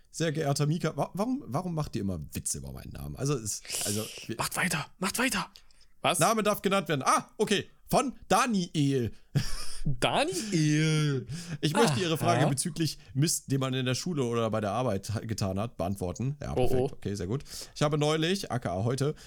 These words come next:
Speaker 1: versucht, eine Tintenpatrone eines Hitze, Hitze,
Speaker 2: Was?
Speaker 1: Ra-, hitzeradierbaren Stiftes mit einem Tin-,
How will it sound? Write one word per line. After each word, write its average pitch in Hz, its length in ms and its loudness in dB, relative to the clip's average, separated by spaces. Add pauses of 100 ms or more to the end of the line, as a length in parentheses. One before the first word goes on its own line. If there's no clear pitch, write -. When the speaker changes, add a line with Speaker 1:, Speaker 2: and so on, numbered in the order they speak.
(140)
Speaker 1:
versucht, 143 500 4
eine 156 260 2
Tintenpatrone 131 880 -2 (440)
eines 151 460 2 (140)
Hitze, 180 600 -2 (640)
Hitze, - 480 -4 (920)
Speaker 2:
Was? - 220 -2
Speaker 1:
Ra-, 113 220 -6 (760)
hitzeradierbaren 151 1080 -2
Stiftes 139 760 -4
mit 120 220 -4
einem 127 340 -2
Tin-, 196 340 -4